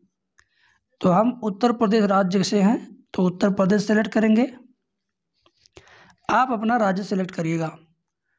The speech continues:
उसके बाद फिर से सिलेक्ट का ऑप्शन नीचे दिखेगा तो यहाँ पर आपको ज़िला सिलेक्ट करना है। तो उत्तर प्रदेश में हम आजमगढ़ ज़िला सिलेक्ट करते हैं।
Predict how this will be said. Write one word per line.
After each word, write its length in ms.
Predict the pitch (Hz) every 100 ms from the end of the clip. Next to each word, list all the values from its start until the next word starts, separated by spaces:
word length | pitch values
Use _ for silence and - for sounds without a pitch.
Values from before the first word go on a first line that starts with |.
| _ _ -
उसके 240 | 226 - 262
बाद 160 | 254
फिर 160 | 247 277
से 160 | 311
सिलेक्ट 320 | 277 240 226 -
का 140 | 214
ऑप्शन 220 | 202 233
नीचे 280 | 202 202 220
दिखेगा 400 | 185 185 202 214 214 - _ _ _ _ _ _ _ _ -
तो 60 |
यहाँ 200 | 185 185
पर 140 | 202 202
आपको 280 | 196 196 269
ज़िला 280 | 185 202 202
सिलेक्ट 300 | 196 175 -
करना 220 | 160 156
है। 160 | 151 147 - _ _ _ _ _ _ _ _ _ -
तो 80 | -
उत्तर 320 | 214 208 254
प्रदेश 340 | 240 214 220 214
में 120 | 240
हम 280 | 208 254 285
आजमगढ़ 600 | 185 196 208 226 185 196 208 - _ -
ज़िला 280 | 170 180 220
सिलेक्ट 300 | 208 180 175
करते 300 | - 180 190
हैं। 160 | 190